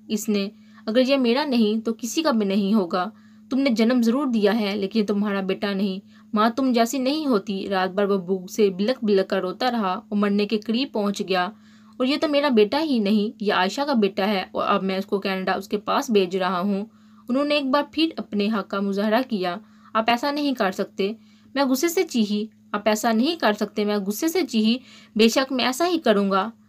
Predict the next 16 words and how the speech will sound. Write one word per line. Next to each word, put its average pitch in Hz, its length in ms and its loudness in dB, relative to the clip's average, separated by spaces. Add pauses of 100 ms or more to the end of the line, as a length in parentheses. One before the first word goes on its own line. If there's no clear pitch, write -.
(140)
आशा 208 260 -2
ने 202 140 0
कहा। 214 380 0 (340)
"शादाब, 220 540 2 (120)
अगर 254 180 0
तुम 294 180 -2
उससे 302 160 -2
शादी 247 340 -2
करते 214 400 2
तो 254 120 -6
ये 269 140 0
खुशी 277 200 -2
तुम्हारा 269 360 0
मुकद्दर 220 420 0
ना 262 140 0
बनती, 190 500 -4